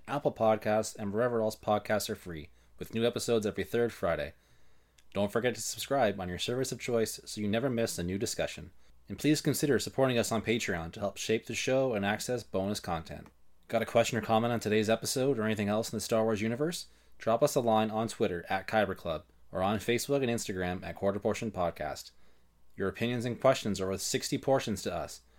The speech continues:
Ask a question and we'll gladly answer you on the show. You can find Pat on Twitter at Django Fletch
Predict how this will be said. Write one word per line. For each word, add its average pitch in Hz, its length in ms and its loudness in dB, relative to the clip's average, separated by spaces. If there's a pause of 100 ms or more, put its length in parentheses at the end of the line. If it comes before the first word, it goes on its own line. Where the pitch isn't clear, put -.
(440)
Ask 101 220 -4
a 120 60 -6
question 131 420 2
and 104 80 0
we'll 95 80 0
gladly 104 340 6
answer 95 220 0
you 101 100 2
on 101 120 2
the 104 60 -2
show. 76 340 -4 (360)
You 107 100 -6
can 104 80 -2
find 101 240 2
Pat 120 260 6
on 123 100 2
Twitter 131 340 2
at 95 220 -2
Django 110 340 0
Fletch - 460 0